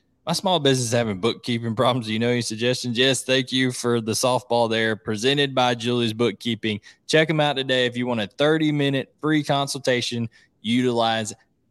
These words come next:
go dogs dot julie the bookkeeper dot com. Uh, that's in the, I put it in the comments up there, and you can see it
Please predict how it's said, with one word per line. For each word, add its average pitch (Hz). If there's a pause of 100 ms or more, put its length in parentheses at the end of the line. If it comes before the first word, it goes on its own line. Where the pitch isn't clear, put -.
(180)
go 135
dogs 127
dot 110
julie 127
the 117
bookkeeper 120 (400)
dot 113
com. 117 (300)
Uh, 90
that's 98
in 113
the, 104 (100)
I 101
put 117
it 110
in 110
the 101
comments 110
up 104
there, 104 (400)
and 98
you 104
can 101
see 113
it 107